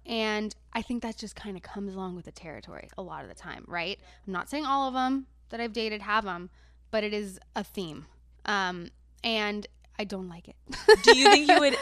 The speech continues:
Speaker 2: ever stray from the actors?
Speaker 1: Oh, yeah, for sure.
Speaker 2: Really?
Speaker 1: I always tell myself, like, "Never again." And then, of course,
Speaker 2: Of
Speaker 1: you know,
Speaker 2: course.
Speaker 1: you're in another project, another person. Um, but no, you know, and I will say,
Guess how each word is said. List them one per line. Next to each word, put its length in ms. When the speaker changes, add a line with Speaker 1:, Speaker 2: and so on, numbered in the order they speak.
Speaker 2:
ever 420
stray 800
from 240
the 120
actors? 460
Speaker 1:
Oh, 140
yeah, 320
for 220
sure. 500
Speaker 2:
Really? 240
Speaker 1:
I 140
always 220
tell 200
myself, 320
like, 120
"Never 320
again." 300
And 80
then, 120
of 100
course, 240
Speaker 2:
Of 140
Speaker 1:
you 40
know, 120
Speaker 2:
course. 120
Speaker 1:
you're 120
in 140
another 280
project, 560
another 340
person. 640
Um, 540
but 160
no, 500
you 200
know, 240
and 100
I 80
will 180
say, 480